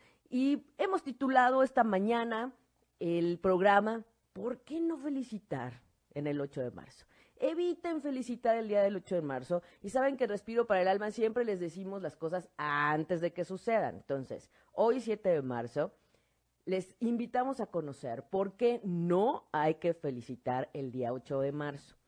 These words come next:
Porque, eh, circuló tanto el año pasado una imagen muy buena de una librería muy famosa que decía, evita, ¿no? Leer te va a ayudar a evitar que,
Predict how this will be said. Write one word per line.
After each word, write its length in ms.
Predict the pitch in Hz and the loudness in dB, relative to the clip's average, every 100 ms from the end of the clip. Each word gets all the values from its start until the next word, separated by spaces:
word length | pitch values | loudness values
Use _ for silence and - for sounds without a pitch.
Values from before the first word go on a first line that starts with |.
| _ _ _ | _ _ _
Porque, 680 | 175 190 208 233 247 269 - | -4 -4 0 2 2 0 -4
eh, 340 | 180 180 180 | -2 0 0
circuló 480 | 175 185 175 196 233 | -2 -6 -2 0 0
tanto 580 | - 226 220 214 208 220 | 2 2 2 0 0 2
el 100 | 185 | 0
año 180 | 175 202 | -2 -2
pasado 440 | 160 156 160 165 | -4 -2 -2 -2
una 120 | 175 | -2
imagen 360 | 170 160 151 156 | -6 -8 -6 -4
muy 160 | 156 180 | -4 -6
buena 460 | 143 131 127 151 | -6 -6 -6 -8
de 140 | 151 123 | -8 -8
una 160 | 139 | -8
librería 460 | 135 120 127 135 139 | -8 -6 -6 -4 -4
muy 260 | 151 277 | -2 -2
famosa 640 | 277 151 131 139 131 147 151 _ - _ _ | -2 -4 -6 -8 -4 -4 -4 _ -20 _ _
que 360 | 185 196 226 214 | -2 0 0 0
decía, 580 | 185 156 262 214 139 - _ _ | -2 -4 -2 0 0 -6 _ _
evita, 720 | 156 160 180 202 - 196 302 | -4 -2 -4 -4 0 2 0
¿no? 220 | 170 165 - | -6 -8 -2
Leer 500 | 165 170 226 285 240 - | 2 4 2 -2 -6 -6
te 100 | 165 | -2
va 80 | 175 | -2
a 40 | |
ayudar 280 | 202 175 175 | -4 -4 -4
a 60 | |
evitar 640 | 185 156 - 180 185 196 - _ _ _ | -4 -8 -4 0 0 -4 -14 _ _ _
que, 420 | 156 160 185 196 | -2 0 0 -4